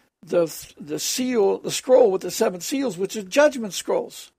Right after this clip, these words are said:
And so the judgments have been opening and the people are being judged and the writ-, their names written in the book, whether they're gonna be destroyed or not. And they weren't ready for the words and they rejected the words, so their names are in trouble at this time. Only those that are really pure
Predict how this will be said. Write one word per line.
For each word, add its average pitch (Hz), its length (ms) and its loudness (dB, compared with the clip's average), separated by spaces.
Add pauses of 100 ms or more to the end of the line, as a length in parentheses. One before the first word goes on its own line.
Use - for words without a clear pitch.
(380)
And 220 160 0
so 247 160 10
the 226 120 8
judgments 262 460 2
have 240 100 0
been 220 120 6
opening 240 460 4
and 254 80 2
the 202 60 0
people 247 280 0
are 233 40 4
being 226 260 -2
judged 202 460 6
and 226 140 -8
the 208 60 -6
writ-, 226 260 0
their 202 140 -2
names 226 300 0
written 208 180 -6
in 208 100 -4
the - 80 0
book, 202 420 2 (680)
whether 208 280 2
they're 202 120 4
gonna 202 180 0
be 202 120 -2
destroyed 277 440 -2
or 208 80 2
not. 139 320 -8 (960)
And 220 160 4
they 220 100 10
weren't 247 280 4
ready 294 320 6
for - 140 -2
the 240 100 4
words 185 460 0
and 220 100 -2
they 214 60 0
rejected 254 520 0
the 254 80 2
words, 185 340 4
so 226 140 6
their 208 140 2
names 262 440 0
are 208 100 0
in 214 100 -8
trouble 269 400 -4 (1080)
at 190 140 -8
this - 180 -2
time. 180 300 0
Only 294 240 2
those 214 380 2
that 208 100 0
are 196 80 2
really 269 340 0
pure 233 640 0